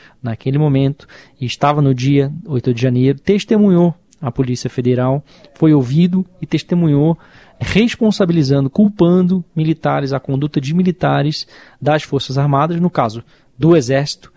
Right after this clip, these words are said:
né, principalmente, eh, estamos falando do Exército, que era quem fornece essas duas unidades de tropa pra proteção do Palácio, mais os cabos e soldados, majoritariamente que são do G S I,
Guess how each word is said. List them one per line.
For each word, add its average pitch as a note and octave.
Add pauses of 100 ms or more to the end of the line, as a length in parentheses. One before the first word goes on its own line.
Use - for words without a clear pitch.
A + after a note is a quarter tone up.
(100)
né, C3+
principalmente, C#3 (320)
eh, B2+
estamos B2+
falando C3+
do C#3
Exército, C3+
que C3+
era B2 (420)
quem B2
fornece C#3
essas B2 (300)
duas C3
unidades B2+
de A#2
tropa B2+
pra A#2+
proteção E3
do D#3+
Palácio, C3
mais C#3 (280)
os B2+
cabos C3
e A#2
soldados, B2+ (260)
majoritariamente B2+
que C3+
são B2
do A#2+
G B2
S B2
I, F3